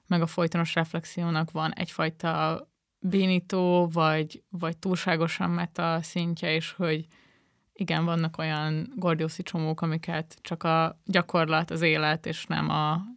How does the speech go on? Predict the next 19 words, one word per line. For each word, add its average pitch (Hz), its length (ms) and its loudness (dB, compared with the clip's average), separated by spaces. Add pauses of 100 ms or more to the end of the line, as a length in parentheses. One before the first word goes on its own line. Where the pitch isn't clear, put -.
nem 170 220 2
a 156 60 0
gondolat, 156 540 -2
és 180 140 -10
nem 160 140 -2
a 160 100 0
reflexió - 560 -4
fog 180 360 -10 (100)
tudni 170 440 -4
átvágni. 170 600 0 (400)
Szóval 170 580 -2
ilyen, 170 440 -2 (720)
ilyen 175 240 -2
gondolataim 165 540 2
voltak, 165 320 0
amikor, 165 500 -2
amikor 170 360 -2
ezt 165 200 -2
kiválasztottam. 170 880 -2